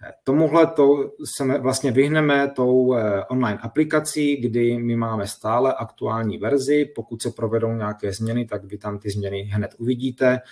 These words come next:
Pokud například máme, eh, nová šachtovárna, nové poklopy, případně se třeba, eh, nová šachta přidá, tak vlastně hned máte možnost, eh,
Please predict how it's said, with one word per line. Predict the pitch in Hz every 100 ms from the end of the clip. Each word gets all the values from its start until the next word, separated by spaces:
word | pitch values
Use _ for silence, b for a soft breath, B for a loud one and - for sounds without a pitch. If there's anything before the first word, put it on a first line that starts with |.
| B B _
Pokud | 113 - 117
například | 113 - 113 113
máme, | 107 104 101 98 98 95
eh, | 90 92
nová | 117 127 117
šachtovárna, | - 110 113 104 104 101 98
nové | 107 117 120
poklopy, | 110 104 - 95 - -
případně | - 110 101 104 98
se | 101
třeba, | - 107 98 98 B B B B 87
eh, | 87
nová | 113 117 92
šachta | - 123 131
přidá, | - 123 113 104
tak | 101 95
vlastně | 101 - 104
hned | 104 110
máte | 110 107 107
možnost, | 95 - 101 95 -
eh, | -